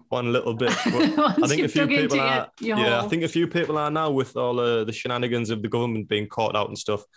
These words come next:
Speaker 1: There's a few people turning heads, um, a little bit and starting to realise. But
Speaker 2: That's
Speaker 1: yeah, I
Speaker 2: your
Speaker 1: think, I think a
Speaker 2: opinion.
Speaker 1: lot, I think, yeah, I think a lot of people have been guilty over it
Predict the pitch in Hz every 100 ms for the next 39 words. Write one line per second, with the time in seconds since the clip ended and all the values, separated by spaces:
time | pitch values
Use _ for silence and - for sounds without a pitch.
0 | - _ - 110 110 120 120 117 107 -
1 | 117 110 104 110 107 - _ _ _ -
2 | 113 113 104 113 117 104 104 104 110 101
3 | 104 107 104 95 92 - _ _ _ 233
4 | 226 269 285 277 240 214 208 117 - _
5 | _ - 113 120 120 123 117 143 143 123
6 | 123 120 - 110 104 110 107 113 104 107
7 | 98 95